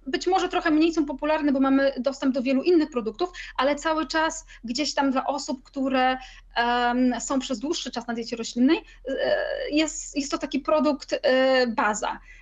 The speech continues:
więc można je przygotować na wiele różnych sposobów. W zasadzie, ponieważ one, mm, same w sobie nie mają za bardzo smaku, to można, e, ten smak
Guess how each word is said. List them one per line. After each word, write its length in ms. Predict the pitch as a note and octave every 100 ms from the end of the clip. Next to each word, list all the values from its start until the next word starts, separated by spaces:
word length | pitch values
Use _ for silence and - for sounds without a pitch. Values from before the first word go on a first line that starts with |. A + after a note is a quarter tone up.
| -
więc 240 | C4+ -
można 300 | C4+ C#4 C#4+
je 100 | C#4
przygotować 600 | C#4+ C#4 C#4 C#4+ C#4 C#4
na 300 | C4 B3+ C4 B3+
wiele 320 | A#3 B3+ B3+ B3+
różnych 340 | B3+ B3 C4+
sposobów. 600 | - C4 - A3+ A3+ A#3+
W 40 | A#3
zasadzie, 600 | B3+ B3 B3+ B3 B3 -
ponieważ 300 | - A#3+ B3
one, 320 | B3+ A#3+ A#3+ -
mm, 380 | A#3+ A#3+ C4+
same 220 | C#4+ B3+ B3+
w 60 |
sobie 200 | - A#3+
nie 120 | B3
mają 200 | C4 C4
za 80 | A3
bardzo 220 | G3+ G3
smaku, 380 | G#3 G3 G3 D#4+ - -
to 80 | -
można, 500 | A#3 B3 B3+ B3 A3+ -
e, 220 | A3 A3
ten 120 | B3
smak 460 | A#3+ A#3+ A#3 -